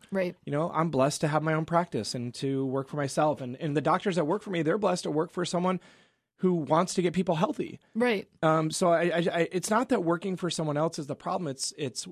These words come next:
Speaker 2: you know, what is, what did, what did you set out to do?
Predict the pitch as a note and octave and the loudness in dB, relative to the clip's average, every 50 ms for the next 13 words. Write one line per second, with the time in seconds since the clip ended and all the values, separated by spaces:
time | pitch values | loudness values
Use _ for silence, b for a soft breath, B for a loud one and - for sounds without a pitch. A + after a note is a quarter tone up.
0 | - D#3 D#3 C#3+ C3 C3 B2+ B2 A#2+ C3 D3 D3 D#3 - - E3 D#3 D3 C3+ C#3+ | -14 -12 -10 -8 -8 -6 -6 -6 -2 0 0 0 0 0 0 0 0 0 -2 -6
1 | C3 - D3 D3 E3 G3+ A#3+ G#3+ - F3 F#3+ A#3+ A3 B3+ A#3+ - - - E3 D3 | -8 -6 -2 0 0 2 0 0 0 -2 -2 -2 -2 -2 -4 -4 -2 -2 0 2
2 | C#3+ C#3+ D#3 D3+ - - B2+ G#2+ G2 A#2 A#2 G#2+ F2 D2 - | 2 2 2 -2 -4 -8 -8 -6 -4 -4 -4 -4 -4 -8 -12